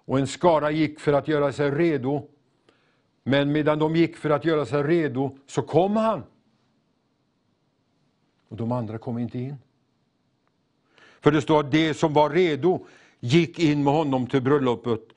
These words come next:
och dörren stängdes. Så kom de andra jungfrurna tillbaka och sa: "Herre, Herre, öppna för oss. Öppna för oss." Men han svarade:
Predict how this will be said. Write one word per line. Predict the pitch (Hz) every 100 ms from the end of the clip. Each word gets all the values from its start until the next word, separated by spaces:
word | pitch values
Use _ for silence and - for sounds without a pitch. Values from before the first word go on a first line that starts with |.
| _ _
och | 113 110
dörren | 90 156 127 117 98 117 120 107 _ _ _ _ _ _ _
stängdes. | - - - 123 117 80 - _ - - _ _ _ _ _ _ _ _ _ _ _ _ _ _ _ _ _ _ _ _ _ _ _ _ _ _ _
Så | - 196
kom | 214 180
de | 180
andra | 196 196 107 120
jungfrurna | 151 214 180 - 147 139
tillbaka | 165 151 135 92 - 113 -
och | - _ - 120
sa: | 143
"Herre, | 151 170 151
Herre, | 156 170 156 170
öppna | 160 165 165
för | 185
oss. | 185 226 196 - - - _ _ _ _ _ _ _ _ _ _ -
Öppna | 202 202 185 196
för | 196 214
oss." | 233 233 - - - _ _ _ _ _ _ _ _ _ _ _ _ _
Men | - 104
han | 101 107
svarade: | - 139 117 107 110